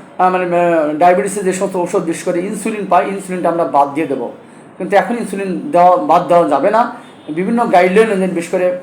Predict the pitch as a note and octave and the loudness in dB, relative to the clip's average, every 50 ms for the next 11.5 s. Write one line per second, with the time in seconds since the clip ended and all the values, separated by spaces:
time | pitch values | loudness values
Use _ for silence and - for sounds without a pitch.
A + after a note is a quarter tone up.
0 | - - - - - - - - - - F3 F3 F3+ F3+ F3+ F3+ F3 - F#3+ F#3+ | -12 -18 -20 -20 -20 -20 -20 -20 -8 -2 2 4 4 6 4 4 2 2 0 0
1 | G3 F#3+ F#3+ G3+ G3 F#3+ F3 F3 F3 F3 F3 F3 F3+ F3+ - E3+ - - F#3+ F#3+ | 0 0 2 2 2 2 4 4 4 4 4 2 -2 -2 -2 -4 -2 -4 -6 -4
2 | G#3 F#3+ F#3 F#3 E3+ F3+ D3+ E3 E3 E3+ E3 D#3+ F3 E3+ D#3+ - - - - - | -2 -2 -2 0 -2 -2 0 0 0 0 2 2 2 2 2 0 -6 -12 -18 -20
3 | - - - - - - - - - - F3 G3 G#3 F#3+ G3 G#3 - - F3+ F3+ | -20 -20 -20 -20 -20 -20 -20 -16 -6 0 4 4 4 4 4 2 2 4 4 4
4 | F3+ F3+ F#3 F3+ - - F#3+ F#3 E3+ E3 E3 E3 E3 E3+ F3+ E3+ D#3+ - - - | 4 2 0 0 -2 -4 -4 -2 0 2 0 2 2 2 2 2 2 -2 -8 -14
5 | - - - - - - - G#3 A3+ A3+ A3 A3 G#3+ F3+ - G3 F#3 - B3+ B3 | -16 -20 -20 -20 -18 -10 -6 -2 -2 0 2 2 2 2 0 -2 0 0 0 2
6 | B3+ G#3+ - - - - F#3 F#3+ F#3+ G3 F3+ F#3 F#3 F#3 F3+ E3+ E3+ E3+ D#3+ D#3+ | 2 0 2 4 4 4 6 6 4 4 2 2 -2 -2 0 2 2 2 2 2
7 | E3 E3 D#3 C#3 - - - - - - - - - - - F#3+ G#3+ B3 C#4+ C#4+ | 0 0 0 -2 -6 -14 -18 -20 -20 -20 -20 -20 -12 -4 0 2 4 4 4 2
8 | - - E3 F3 F#3+ G3 F#3+ G3 F3 F#3 F#3+ G#3 G#3+ A3 A3 G#3 G3 - G#3+ G#3 | -2 -2 -2 4 4 6 4 4 4 6 4 6 6 4 2 2 2 2 2 2
9 | F#3+ F#3 - - - - - - - - D#3+ E3 F3 E3+ E3+ E3+ E3 D3 C#3+ - | 0 -2 -10 -12 -18 -20 -20 -14 -6 -2 2 4 4 4 4 4 2 0 -4 -10
10 | - - - - - - A#3 A3+ G3+ F#3 F3+ F3 F#3 - - F3 E3+ D3+ G3 G3 | -14 -18 -18 -14 -8 -4 -2 0 0 0 0 -2 -2 -4 -6 -8 -2 0 0 2
11 | G3+ G#3 F#3+ F#3 G3 F#3+ G3+ G3+ G3 | 4 4 4 4 4 4 2 2 0